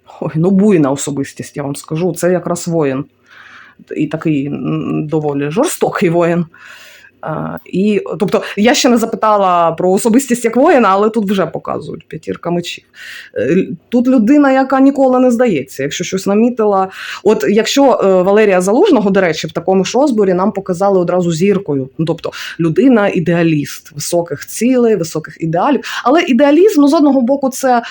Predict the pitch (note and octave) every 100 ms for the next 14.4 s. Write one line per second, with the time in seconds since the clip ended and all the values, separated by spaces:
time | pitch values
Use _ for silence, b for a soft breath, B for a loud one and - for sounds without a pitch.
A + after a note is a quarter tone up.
0 | B G3 F4 F#4+ A3 G3+ - G3 F4 -
1 | B3 B3 G#3+ - G3 G3 F#3+ - _ _
2 | - _ _ B B B _ - - -
3 | C#2+ F2+ - D4 C#4 G#3+ E3+ D3+ C#3+ D3
4 | D3+ - D#3 D#3+ E3 - G#3+ - F3 D#3+
5 | F3+ F#3 E3+ F#3+ F#3 E3 F3 E3+ E3+ C3+
6 | D3 - - E3+ D#3+ B B - F#3 D4
7 | C#4 A#3+ A3 F#3 F3+ F#3 A3+ D4+ A#3 G#3+
8 | F3 A3+ A3 G3 F#3+ F#3+ F3+ G#3+ - -
9 | C#3+ D3+ C#3+ - D#3 D3+ - - - _
10 | _ _ _ _ B B B - F#3+ F#3+
11 | G3 E3 D#3 G3+ D4+ F#3+ - E3+ G#3 F3+
12 | G3 E3 D#3 - - G#3 A3 A#3 E3+ D#3+
13 | - F#3+ F3 G#3 B3+ C#4 C#4 D#4 F#3+ A#3+
14 | C4+ G#3+ A#3